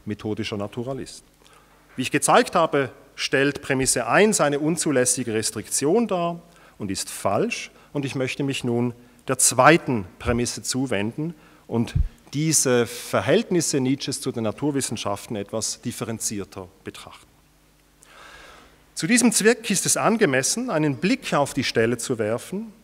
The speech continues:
auf die sich Pippin bezieht, nämlich auf die Genealogie der Moral, die er nennt. Aber zuerst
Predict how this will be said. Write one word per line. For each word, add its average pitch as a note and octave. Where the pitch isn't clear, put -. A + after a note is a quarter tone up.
auf A#2+
die C#3+
sich -
Pippin D3+
bezieht, -
nämlich C#3
auf D3
die D3+
Genealogie A#2+
der B2
Moral, A2
die B2
er C3
nennt. G#2
Aber D#3+
zuerst F#3